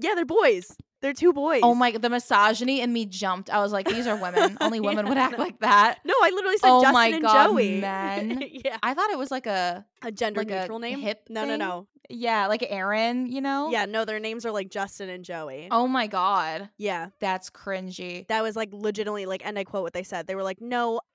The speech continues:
Speaker 1: I wear gold chains and my brother wears, wears silver, and that's how you can tell us apart."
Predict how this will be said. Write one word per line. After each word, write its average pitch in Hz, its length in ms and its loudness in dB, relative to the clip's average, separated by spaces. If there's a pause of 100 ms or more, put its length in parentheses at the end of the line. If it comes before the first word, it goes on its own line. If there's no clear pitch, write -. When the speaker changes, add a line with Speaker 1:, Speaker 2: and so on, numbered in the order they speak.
Speaker 1:
I 220 240 2
wear 302 220 -4
gold 226 300 0
chains 185 720 -10 (100)
and 240 160 -4
my 220 160 -2
brother 190 380 -2
wears, 185 460 -6
wears 190 260 -6
silver, 170 400 -8
and 185 220 -10
that's 175 160 -8
how 185 80 -12
you 175 60 -10
can 180 100 -14
tell 165 120 -10
us 147 100 -18
apart." 110 360 -14